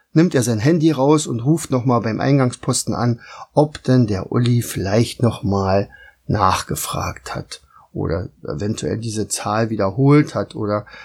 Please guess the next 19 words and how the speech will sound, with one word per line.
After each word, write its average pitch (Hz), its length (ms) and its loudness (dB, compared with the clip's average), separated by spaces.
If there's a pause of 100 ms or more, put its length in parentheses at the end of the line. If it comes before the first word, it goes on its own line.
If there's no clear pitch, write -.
(140)
nochmal 110 320 2
angedeutet 143 640 4
hat, 135 160 0
dass 131 140 0
die 147 100 -4
für - 140 -2
ihn 143 200 4
wichtig - 440 -4
wäre. 104 420 -6 (480)
Nein, 156 400 4
hat 170 160 -4
er 107 80 -6
nicht. 92 380 -12 (1120)
Und 120 60 -6
dann 117 140 0
überlegt 120 500 2
der 160 120 2
Postbote 151 580 -4
kurz, 139 600 -2